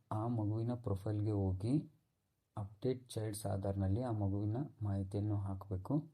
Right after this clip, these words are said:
ಆ ನಂತರ ಮಾತ್ರ ಆ ಗರ್ಭಿಣಿಯ ನೋಂದಣಿ ಮಾಡಲು ಸಾಧ್ಯವಿರುತ್ತದೆ. ಈ ರೀತಿಯಾಗಿ ಫಲಾನುಭವಿ ಆಧಾರ್ ಈಗಾಗಲೇ ಅಸ್ತಿತ್ವದಲ್ಲಿದೆ ಎಂದು ಎರರ್ ಮೆಸೇಜ್ ಬಂದಾಗ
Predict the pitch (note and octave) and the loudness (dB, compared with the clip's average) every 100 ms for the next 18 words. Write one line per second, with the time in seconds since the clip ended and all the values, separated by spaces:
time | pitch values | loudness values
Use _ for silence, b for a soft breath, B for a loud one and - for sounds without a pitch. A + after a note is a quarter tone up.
0 | - G#2 G#2 G#2 G2+ G#2 G#2 G2 F#2+ D3 | -4 0 2 0 0 0 2 0 2 0
1 | - - _ - A2+ A2 G#2 G2+ G2+ G2+ | 0 -16 _ -10 -4 -2 0 0 0 0
2 | G2 F#2+ F#2+ F#2+ F#2+ F#2 C3 - - - | 2 4 4 4 4 4 0 -2 -10 -6
3 | A2+ G2 G2 E2+ D#2+ E2 F#2 - - _ | 0 2 2 0 -4 -6 -8 -10 -20 _
4 | _ _ _ _ _ _ _ _ _ - | _ _ _ _ _ _ _ _ _ -20
5 | _ _ _ _ C#3 C3+ B2 G#2+ A2 G2+ | _ _ _ _ -2 0 2 0 2 4
6 | G2 B2 D#3 - - A#2+ A#2 B2+ C3+ C3 | 2 0 -4 -8 -6 -2 0 0 -2 -2
7 | C3+ B2 A2 G#2+ B2+ D#3+ A#2 A2 A2 A#2 | -2 0 0 0 -2 -2 -2 0 0 0
8 | B2+ A#2+ G#2+ - A2+ A2+ A2 G#2+ A2 A2+ | -2 -2 -4 -4 -2 -2 0 0 0 0
9 | A2 G#2+ A2+ G#2 G#2 G#2 G#2 G#2 A2 G2+ | 0 0 0 2 2 2 0 -2 -2 0
10 | G2+ G2 F#2+ G#2+ | 4 4 4 2